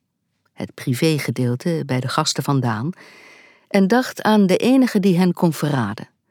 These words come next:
oma Baxter, de moeder van papa Dean. De naam papa Dean was oma's vinding geweest. Ze was hem zo gaan noemen toen Genevieve was geboren. De naam was gebleven. Zijn dochters hadden naderhand het voorbeeld van hun grootmoeder gevolgd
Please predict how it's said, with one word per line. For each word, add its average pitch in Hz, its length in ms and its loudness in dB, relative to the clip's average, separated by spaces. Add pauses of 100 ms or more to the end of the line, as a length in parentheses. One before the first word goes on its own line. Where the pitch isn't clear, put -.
(340)
oma 202 340 4
Baxter, 139 600 -4 (340)
de 151 140 0
moeder 180 320 4
van 165 200 -4
papa 156 340 -2
Dean. 127 440 0 (680)
De 190 100 2
naam 208 380 4
papa 202 300 0
Dean 180 480 2
was 180 340 0
oma's 208 460 2
vinding 135 520 0
geweest. 123 500 -4 (420)
Ze - 120 -2
was 220 120 4
hem 220 120 4
zo 220 160 4
gaan 202 240 2
noemen 226 280 6
toen 190 340 2
Genevieve 160 580 0
was 170 140 0
geboren. 147 580 0 (720)
De 190 60 4
naam 226 280 6
was 214 200 2
gebleven. 151 580 0 (600)
Zijn 131 220 0
dochters 160 340 0
hadden 151 240 0
naderhand 151 500 2
het 147 140 -4
voorbeeld 185 480 2
van 156 220 0
hun 127 180 2
grootmoeder 151 540 0
gevolgd 160 540 0